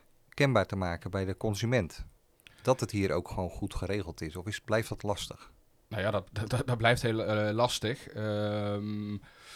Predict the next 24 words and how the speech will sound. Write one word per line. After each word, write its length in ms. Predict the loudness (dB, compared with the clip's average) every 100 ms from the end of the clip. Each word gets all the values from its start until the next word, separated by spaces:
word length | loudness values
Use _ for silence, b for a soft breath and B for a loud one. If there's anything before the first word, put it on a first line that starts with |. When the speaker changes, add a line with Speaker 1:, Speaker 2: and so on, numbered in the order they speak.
| B B B B B
Speaker 2:
de 80 | -2
industrie 400 | 0 0 2 2
is 120 | 4
daar 140 | 2
stappen 320 | 4 2 2
in 60 | 2
aan 120 | 2
het 160 | -2 0
ma-, 160 | -2 0
eh, 320 | -2 -2 0
in 60 |
het 100 | 0
maken. 440 | 2 2 2 -2 -12 -10
Eh, 140 | -6 -4 -2 -2 -4 -4
met 120 | -2
name 200 | -2 -2
de 80 | -4
grotere 380 | -2 -4 -4 -6
slachthuizen 1400 | -4 -4 -2 -4 -6 -12 -8 -6 -4 -2 -2 0 0 -2
en 320 | -2 -4 -4
de 100 | -4
vleesverwerkers, 1120 | -6 -4 -2 -2 -2 0 0 -2 -4 -4 -6
die, 300 | -4 -4 -4
die 380 | -6 -6 -6 -10